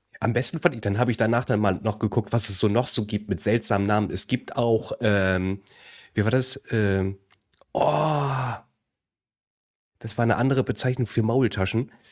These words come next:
Ähm, oh, verdammt, jetzt fällt mir der Name nicht mehr ein. Das ist, das war, äh, Gottsbescheißerle.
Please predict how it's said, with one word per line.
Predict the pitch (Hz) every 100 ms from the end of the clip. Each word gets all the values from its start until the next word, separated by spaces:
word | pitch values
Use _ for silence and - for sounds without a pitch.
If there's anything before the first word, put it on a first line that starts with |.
| - - _ _ _ _
Ähm, | 110 107 107 104 104 - _ _ _ _ _ _ _ _ _ _ _ _ _ _ _ _ _ _ _ -
oh, | 160
verdammt, | - - 277 294 269
jetzt | 233 -
fällt | - 208
mir | 165
der | 156 156
Name | 165 269 262 208
nicht | 156
mehr | - 143
ein. | 143
Das | 139
ist, | 135 131 - 113
das | 131 -
war, | 131 123 -
äh, | 120 120 - -
Gottsbescheißerle. | 196 - 202 - 120 - 101 85